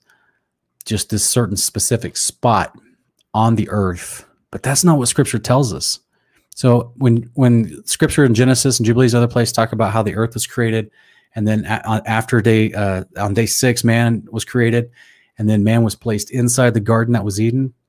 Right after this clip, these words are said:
in Eden. Genesis doesn't tell you when Eden, or the garden that's placed inside Eden, it's two separate concepts. The land area is called Eden, but there was a garden placed inside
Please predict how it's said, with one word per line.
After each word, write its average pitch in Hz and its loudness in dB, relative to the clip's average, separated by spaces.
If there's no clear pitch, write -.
in 123 2
Eden. 135 -2
Genesis 190 2
doesn't 135 2
tell 160 0
you 117 2
when 117 2
Eden, 113 0
or 110 -2
the 104 2
garden 120 2
that's 95 -4
placed - -2
inside 123 0
Eden, 98 -2
it's - -12
two - -2
separate - -2
concepts. 113 0
The - -4
land 135 4
area 98 2
is 92 -4
called 95 -4
Eden, 104 0
but 98 -6
there 113 -2
was 98 -4
a 95 -8
garden 104 0
placed 98 -6
inside 92 -2